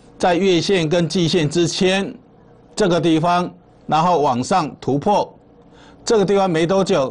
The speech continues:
大家应该印象很深刻，很多投资人在那里放空，或在那里不敢买股票。可是，在十一月份，我刚刚讲的，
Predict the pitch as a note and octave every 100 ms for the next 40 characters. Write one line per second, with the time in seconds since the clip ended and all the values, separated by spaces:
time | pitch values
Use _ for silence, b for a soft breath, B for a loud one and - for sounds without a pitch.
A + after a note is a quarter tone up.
0 | - F#3 F3+ F3 E3+ F3 E3+ D#3+ F3 C#3+
1 | B2 A2+ E3+ D#3 F3+ C#3+ - - - -
2 | - - - - - - - - - D3+
3 | D#3+ G3 F3+ F3 F3+ F3+ D3+ F3+ - -
4 | - - - - - - - - - -
5 | F3 F3 D#3 C#3 F3+ E3+ E3 F#3 F#3+ -
6 | - F#3 E3+ G3+ F3+ F3 D#3 C#3+ G#3+ F3
7 | C#3 C3+ D#3+ - A#2+ E3+ F3+ C#3+ - B
8 | B B - G3 G3+ F3 G3 E3+ D3+ D3+
9 | F#3 F#3 D#3+ G3 F#3 A#2 - D#3 F3 F#3
10 | F3+ E3 B2 D#3+ F#3